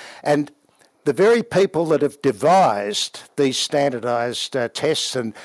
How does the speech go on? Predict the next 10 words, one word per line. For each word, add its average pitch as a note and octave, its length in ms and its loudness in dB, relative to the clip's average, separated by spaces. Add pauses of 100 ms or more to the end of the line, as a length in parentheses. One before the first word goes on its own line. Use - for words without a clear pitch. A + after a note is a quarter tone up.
(100)
and C3 200 -2
these, C3 420 0
uh, A#2+ 300 0
narrow C3+ 560 2
programs A#2+ 800 0
of A#2 80 -2
what B2+ 160 2
education B2 600 -4
is A2+ 120 -6
about, B2+ 440 0